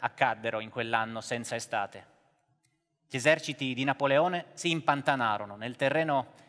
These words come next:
inaspettatamente zuppo, a Waterloo. Nella campagna svizzera,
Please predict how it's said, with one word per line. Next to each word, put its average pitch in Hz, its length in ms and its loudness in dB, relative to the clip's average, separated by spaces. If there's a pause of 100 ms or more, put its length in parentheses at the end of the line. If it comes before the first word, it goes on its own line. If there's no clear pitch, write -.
(120)
inaspettatamente 135 960 -2
zuppo, 123 480 -10
a 120 120 -2
Waterloo. 110 540 -2 (1300)
Nella 143 180 4
campagna 156 380 2
svizzera, 175 580 -2